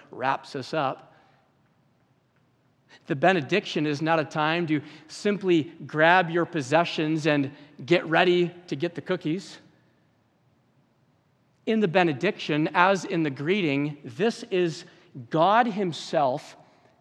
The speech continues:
Jesus himself, addressing you and me as a church and as individuals in Jesus Christ, that there is for us grace,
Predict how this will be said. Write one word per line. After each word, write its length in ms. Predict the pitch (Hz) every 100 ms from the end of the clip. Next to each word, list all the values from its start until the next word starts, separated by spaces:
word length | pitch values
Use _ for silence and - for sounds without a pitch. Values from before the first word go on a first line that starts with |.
| _ _ _ - 131
Jesus 640 | - 202 285 285 294 247
himself, 960 | 254 190 - - 170 120 131 - - - _ _ _ 160
addressing 760 | 147 147 170 262 262 277 247 226
you 460 | 160 196 233 247
and 280 | 233 190 180
me 240 | 214 202 -
as 220 | - 240
a 40 | 277
church 600 | - - 180 233 - - - -
and 260 | 220 294 269
as 140 | 202
individuals 880 | 240 220 180 202 180 202 202 202 - - - -
in 240 | 240 262
Jesus 420 | 202 226 190 180
Christ, 560 | - 151 127 135 - - - -
that 180 | 180 170
there 180 | 214
is 280 | 240 233 254
for 200 | - 240
us 280 | 185 175 190
grace, 680 | 143 147 190 247 247 -